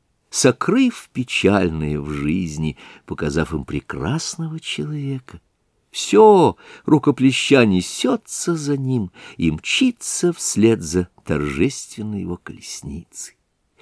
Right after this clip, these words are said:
Великим, всемирным поэтом именуют его, парящим высоко над всеми другими гениями мира, как парит орел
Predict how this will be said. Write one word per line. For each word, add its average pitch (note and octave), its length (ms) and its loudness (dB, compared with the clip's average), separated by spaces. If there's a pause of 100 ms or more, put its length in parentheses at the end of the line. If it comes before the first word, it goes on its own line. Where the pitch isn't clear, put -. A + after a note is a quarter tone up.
(200)
Великим, B2+ 880 -6 (600)
всемирным D#3+ 1000 0
поэтом B2+ 840 0 (160)
именуют G#2 760 -4
его, E2+ 460 2 (380)
парящим E3 760 2
высоко C#3+ 500 0
над C#3 180 -2
всеми B2 460 2
другими G2+ 640 2
гениями F2+ 640 4
мира, F#2+ 500 0 (600)
как - 180 -8
парит C#2+ 340 -4
орел G#2 640 0